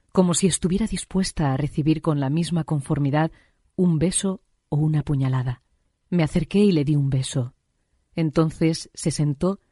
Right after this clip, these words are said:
y me pareció escuchar un suspiro de alivio. Era como la una del mediodía, esa hora en que Madrid es un hervidero de gente bebiendo cañas y tirando servilletas al suelo. Pero allí, en el Café León,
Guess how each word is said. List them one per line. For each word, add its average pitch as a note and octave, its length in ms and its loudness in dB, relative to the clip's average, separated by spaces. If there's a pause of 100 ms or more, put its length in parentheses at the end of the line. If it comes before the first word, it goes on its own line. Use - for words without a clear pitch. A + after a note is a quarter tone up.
(320)
y E3 60 2
me D3+ 100 2
pareció D3+ 440 0
escuchar D3+ 520 -2
un D3+ 140 -2
suspiro D3 520 -2
de C3+ 120 -4
alivio. B2+ 440 -2 (540)
Era A#3+ 220 6
como F#3 240 2
la D#3 100 4
una G3+ 260 4
del D3+ 160 2
mediodía, C3+ 600 0 (600)
esa F3 280 4
hora F#3 160 6
en F#3+ 80 2
que F3 140 -2
Madrid E3 340 0
es F3 180 -4
un F3+ 100 2
hervidero E3 440 0
de E3+ 100 -2
gente F#3 400 -2
bebiendo D#3 500 2
cañas D#3+ 380 0
y D#3+ 60 0
tirando D#3+ 400 2
servilletas C#3+ 600 -2
al C3 100 -2
suelo. C3+ 440 -2 (640)
Pero D#3 220 4
allí, F3 380 0 (280)
en F3 140 4
el D#3 140 2
Café D#3+ 320 2
León, E3 340 0